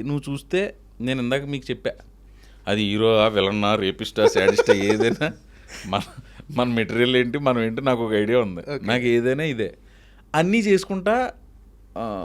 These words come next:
Speaker 1: వెళ్ళాలనేది ప్రయత్నిస్తున్నా. ఇప్పుడు నా,
Speaker 2: ఓకే.
Speaker 1: నా డైరెక్టర్, మా గురువు ఎవరైతే ఉన్నారో ఆయన ఇచ్చిన వేషానికి ఇలా ఇలా చేసుకుంటాను, ఇలా ఇలా చేసుకుంటాను. ఆయన ఒప్పుకుంటే వద్దు, వద్దు, బాగోదంటే ఓకే అక్కడతోటి.
Speaker 2: మ్మ్.
Speaker 1: So నాకు ఏదో వెరైటీగా చేసుకుంటా అలా వెళ్ళాలి ఒక నటుడిగానే ఉంది.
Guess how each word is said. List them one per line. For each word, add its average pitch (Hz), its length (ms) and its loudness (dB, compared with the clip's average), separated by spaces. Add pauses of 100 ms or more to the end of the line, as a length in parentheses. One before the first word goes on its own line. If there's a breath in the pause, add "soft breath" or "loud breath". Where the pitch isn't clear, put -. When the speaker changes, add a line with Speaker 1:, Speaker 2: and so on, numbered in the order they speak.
(380)
Speaker 1:
వెళ్ళాలనేది 160 1040 2 (480)
ప్రయత్నిస్తున్నా. 151 540 0 (280)
ఇప్పుడు 98 180 -4
నా, 104 160 2
Speaker 2:
ఓకే. 98 80 -2
Speaker 1:
నా 104 160 2
డైరెక్టర్, 104 460 2 (300)
మా 104 260 -2
గురువు 101 280 0
ఎవరైతే 107 320 2
ఉన్నారో 113 300 -4
ఆయన 120 180 -4
ఇచ్చిన 107 280 -10
వేషానికి 107 540 -6 (580 soft breath)
ఇలా 120 140 0
ఇలా 117 120 2
చేసుకుంటాను, 113 480 -4
ఇలా 110 160 -4
ఇలా 107 120 -4
చేసుకుంటాను. 90 500 -10
ఆయన 117 120 -2
ఒప్పుకుంటే 107 320 -4
వద్దు, 151 180 -2
వద్దు, 139 140 -2
బాగోదంటే 143 560 -2
ఓకే 196 220 2
అక్కడతోటి. - 640 -8
Speaker 2:
మ్మ్. 110 480 -18
Speaker 1:
So - 80 -4
నాకు 180 140 2
ఏదో 165 180 4
వెరైటీగా 156 420 2
చేసుకుంటా 151 680 -2
అలా 135 340 4
వెళ్ళాలి 127 400 4
ఒక 120 400 -2
నటుడిగానే 110 500 0
ఉంది. 95 200 -4